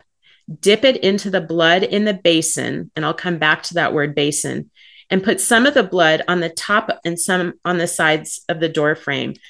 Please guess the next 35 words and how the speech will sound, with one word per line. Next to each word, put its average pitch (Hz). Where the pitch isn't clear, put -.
Not 185
one 190
of 254
you 202
shall 190
go 175
out 180
the 254
door 196
of 160
his 160
house 151
until 156
the 151
morning. 151
When 196
the 180
Lord 214
goes 185
through 240
the 208
land 165
to 170
strike 175
down 208
the 190
Egyptians, 160
he 202
will 175
see 240
the 247
blood 160
on 160
the 147
top 208